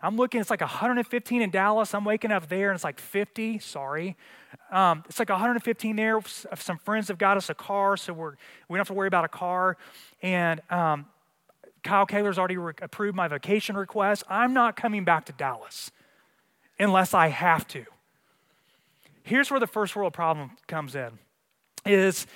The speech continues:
um, when I found out all that canceled, I started texting my friends that, like, may know somebody. And I was like, "Hey, you know, this is what happens. Cabin's canceled. Do you know about anybody that, like, would wanna redirect the resources to the Berries?" I'm o-,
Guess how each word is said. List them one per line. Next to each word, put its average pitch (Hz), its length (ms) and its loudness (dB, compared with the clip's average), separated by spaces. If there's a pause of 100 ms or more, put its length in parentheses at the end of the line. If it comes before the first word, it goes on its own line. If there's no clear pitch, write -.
(220)
um, 170 260 4
when 180 120 2
I 175 80 4
found 233 260 6
out 208 80 2
all 202 120 4
that 208 160 2
canceled, 196 340 -2
I 180 40 -2
started 185 280 -4
texting 190 360 -6
my 160 120 0
friends 226 400 -2
that, 175 100 0
like, 170 240 2
may 175 240 -4
know 160 200 2
somebody. 123 480 -10 (920)
And 208 140 6
I - 20 10
was 190 120 6
like, 175 140 2
"Hey, 208 380 -4 (140)
you 180 100 -8
know, 170 180 -2
this 190 220 -6
is 208 100 -8
what 214 140 0
happens. 214 500 2
Cabin's 202 380 -2
canceled. 208 420 -6 (320)
Do 180 80 -6
you 226 80 2
know 247 80 4
about 233 240 4
anybody 226 380 0
that, 185 280 0
like, 175 220 -4
would 180 120 -6
wanna 190 280 -2
redirect 180 520 -2
the 170 80 -6
resources 175 600 -8
to - 80 -10
the 160 80 -8
Berries?" 156 540 -4 (2000)
I'm 202 200 0
o-, 220 120 0